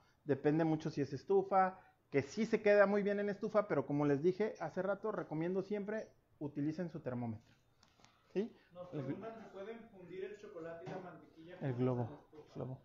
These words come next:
Speaker 1: Sí se puede, pero le vas a batallar un poquito más.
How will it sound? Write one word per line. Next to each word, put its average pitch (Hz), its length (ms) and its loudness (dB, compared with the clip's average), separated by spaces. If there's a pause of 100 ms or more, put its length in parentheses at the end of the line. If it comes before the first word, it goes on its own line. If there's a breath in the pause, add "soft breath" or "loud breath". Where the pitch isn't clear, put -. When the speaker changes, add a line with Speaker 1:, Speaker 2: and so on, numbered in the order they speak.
(540 soft breath)
Speaker 1:
Sí 262 260 0
se 302 120 8
puede, 262 300 8
pero 202 220 8
le 180 80 12
vas 185 180 8
a 233 40 10
batallar 180 360 10
un 202 80 0
poquito 180 360 -4
más. 127 120 -2